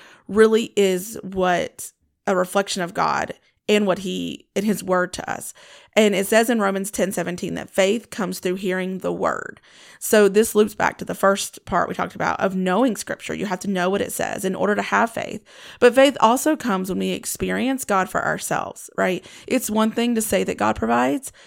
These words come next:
but it's another to have him miraculously provide to where you know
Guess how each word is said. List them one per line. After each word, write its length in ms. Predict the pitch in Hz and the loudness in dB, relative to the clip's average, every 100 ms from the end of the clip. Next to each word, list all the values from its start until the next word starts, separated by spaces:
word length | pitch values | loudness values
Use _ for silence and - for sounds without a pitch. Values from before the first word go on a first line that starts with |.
| - - | -4 4
but 80 | |
it's 140 | 226 262 | 4 6
another 400 | 254 185 190 214 | 4 2 2 2
to 80 | 214 | 2
have 240 | - 190 | 0 0
him 200 | 190 190 | 0 0
miraculously 800 | 190 180 170 - 202 202 196 196 | 0 0 -2 -2 -2 -2 -2 -4
provide 580 | 196 185 165 160 233 - | -2 0 2 0 -2 -4
to 80 | 196 | -2
where 140 | 185 | 0
you 220 | 190 226 | 0 -4
know 420 | 190 175 196 277 | -4 -2 -2 -2